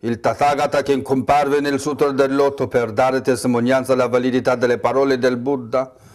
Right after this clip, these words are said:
e a tutti i Buddha del passato, presente e futuro delle dieci direzioni. Offriamo la nostra devozione ai quattro grandi bodhisattva della terra, a tutti gli altri bodhisattva e grandi discepoli del Buddha Shakyamuni,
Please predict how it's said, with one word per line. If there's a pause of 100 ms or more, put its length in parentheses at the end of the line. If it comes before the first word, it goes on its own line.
(300)
e
a
tutti
i
Buddha
del
passato,
presente
e
futuro
delle
dieci (480)
direzioni. (1300)
Offriamo
la
nostra
devozione
ai
quattro
grandi
bodhisattva
della
terra, (540)
a
tutti
gli
altri
bodhisattva
e
grandi
discepoli
del
Buddha
Shakyamuni,